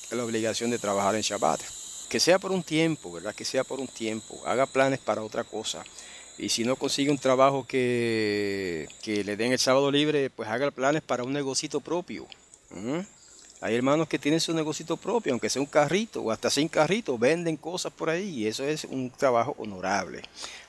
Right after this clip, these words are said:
Porque el mandamiento dice, "Seis días trabajarás". Eso es de, de Yom, eh, de, <laughs> de Yom Rishon, de Yom Rishon a Yom Shishi, desde el día primero,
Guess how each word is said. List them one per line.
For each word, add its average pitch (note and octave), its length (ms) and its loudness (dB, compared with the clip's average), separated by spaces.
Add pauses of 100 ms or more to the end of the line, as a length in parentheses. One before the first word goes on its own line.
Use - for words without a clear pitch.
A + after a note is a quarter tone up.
Porque G#2+ 240 -4
el A2 40 2
mandamiento A#2+ 520 4
dice, F3 280 6
"Seis E3+ 480 4
días F3 220 0
trabajarás". C#3+ 800 2 (800)
Eso C3 360 -2
es F3+ 200 4
de, C3 600 2 (600)
de A#2+ 320 0
Yom, F3 400 2 (100)
eh, B2 140 2
de, B2 580 0
<laughs> - 0 -
de B2 140 0
Yom E3 180 4
Rishon, F#3 560 2 (1300)
de A#2 120 -4
Yom E3 200 2
Rishon F3 420 2
a B2+ 320 6 (760)
Yom D#3+ 200 0
Shishi, D#3+ 580 -2 (640)
desde A#2+ 300 -2
el A2 120 -4
día D#3 180 4
primero, F3+ 460 2